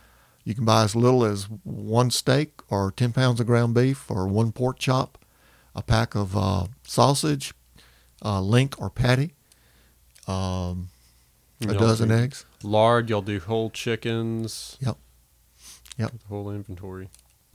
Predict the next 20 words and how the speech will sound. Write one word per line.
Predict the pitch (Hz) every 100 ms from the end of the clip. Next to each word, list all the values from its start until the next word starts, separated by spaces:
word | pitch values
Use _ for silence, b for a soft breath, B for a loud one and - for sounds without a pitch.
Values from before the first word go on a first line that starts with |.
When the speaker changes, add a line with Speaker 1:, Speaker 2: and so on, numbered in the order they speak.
| - 135
Speaker 1:
Yep. | - _ b b b b b
Chickens | - 156 135 110
right | 120 120
now | 120 120 113
is, | - 107 101 113
uh, | 101 95 - - _ b b b -
uh, | 113 104 - -
is | 113 104
really, | 123 120
really | 127 123
tight. | 127 117 107 - _ -
Uh, | 107 107 95 - -
we | 127 113 117
have | 101 -
sold | 123 120 120 110 107 b b b b b b b _ 107
a |
hundred | 120 135
percent, | 123 - 135 113 - _ _ _ _ -
pre-sold | 127 120 131 120 107 117
everything. | 117 113 107 101 95